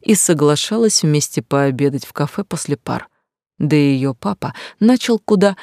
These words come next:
благосклоннее относиться к ухажёру дочери. Грант знал, что отец разговаривал с Кареном насчёт свадьбы, приводил доводы,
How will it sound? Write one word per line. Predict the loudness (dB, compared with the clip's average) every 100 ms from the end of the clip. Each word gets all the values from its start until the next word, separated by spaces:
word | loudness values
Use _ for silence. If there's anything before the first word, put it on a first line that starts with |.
| -20 _
благосклоннее | 4 6 4 0 -4 0 2 4 2 0 -2 -4
относиться | -6 -2 -4 -2 -8 -6 -8 -4
к | -4
ухажёру | -2 -2 0 -2 -2 -2
дочери. | -4 -4 -6 -8 -12 -14 _ _ _ _ -10
Грант | -2 0 2 0
знал, | -2 -2 -2
что | -4 -4 -4
отец | -4 -6 -4 -6 -2
разговаривал | -2 0 2 2 2 2 2 0
с | -2
Кареном | -2 0 2 2 2
насчёт | 2 0 -2 -4
свадьбы, | -4 -2 -2 -2 -6 -10 _ _ _ _ _
приводил | 4 4 4 2 0 -2
доводы, | -2 -2 -2 -4 -6